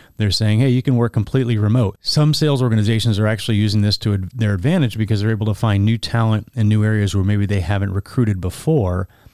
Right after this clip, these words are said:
And these could be inside sales roles as well. So that idea of,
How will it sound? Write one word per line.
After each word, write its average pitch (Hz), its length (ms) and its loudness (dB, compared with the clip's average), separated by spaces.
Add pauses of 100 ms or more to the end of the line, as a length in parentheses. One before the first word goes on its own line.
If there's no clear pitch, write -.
(140)
And 104 320 0
these 110 140 0
could 104 240 -4
be 101 160 0
inside 101 440 0
sales 98 300 -2
roles 92 260 0
as 90 160 -4
well. 101 280 -2
So 95 260 -2
that 95 200 -2
idea 98 380 0
of, 92 360 -2